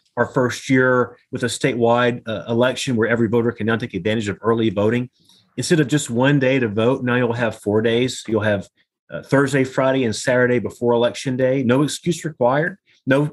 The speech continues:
appointment required. Just show up and vote. Or if you wanna wait till Tuesday, you can vote on Election Day too. But I'm, I'm real proud of that. This really makes it easier for voters to vote. It's something that, again, I wanna reiterate. Uh,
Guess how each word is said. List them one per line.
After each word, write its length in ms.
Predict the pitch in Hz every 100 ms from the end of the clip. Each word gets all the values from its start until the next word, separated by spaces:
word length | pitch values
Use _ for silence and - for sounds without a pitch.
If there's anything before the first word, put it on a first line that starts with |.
| -
appointment 440 | 110 - 139 143
required. 460 | 127 - 120 135 151
Just 120 | 143
show 180 | - 139
up 140 | 139
and 100 | 135
vote. 300 | 117 135 156 _ _ _ _ -
Or 240 | 160 196
if 180 | 175 156
you 80 | 160
wanna 140 | 151
wait 180 | 143 151
till 140 | 151 139
Tuesday, 480 | 143 135 139 135 135
you 140 | 123
can 100 | 113
vote 160 | 117 117
on 80 |
Election 420 | 113 110 110 - 107
Day 220 | 98 95
too. 340 | - 98 90 - - _ -
But 140 | 170
I'm, 100 | 170 170
I'm 160 | 185 208
real 120 | 240
proud 280 | - 160 131
of 100 | 113
that. 220 | 113 104
This 200 | 214 -
really 180 | 190 160
makes 200 | 147 -
it 80 | 123
easier 320 | 135 135 123
for 200 | - 107
voters 360 | 113 107 104 -
to 120 | 95
vote. 420 | 98 107 107 92 - - - _ -
It's 180 | - -
something 260 | 226 220
that, 200 | 175 160 143 - _ -
again, 300 | 151 180 165
I 40 |
wanna 440 | 143 175 156 131 - _
reiterate. 560 | 131 151 160 135 120
Uh, 80 | -